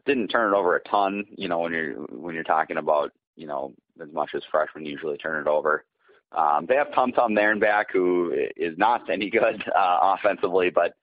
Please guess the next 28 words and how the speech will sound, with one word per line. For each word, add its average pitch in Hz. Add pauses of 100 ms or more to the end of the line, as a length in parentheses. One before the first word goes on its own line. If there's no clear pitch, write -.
(380)
but 107
is 104
good, 90 (240)
uh, 78
defensively 87
and, 76
and, 80
you 78
know, 76
is 80
a 76
senior 82
leader, 78
which 76
is 80
gonna 76
help. 76 (640)
Uh, 69
you 73
know, -
Josh 90
Langford's 82
a 78
sophomore 78
who's 76
really 78
good. 76 (540)
Um, 65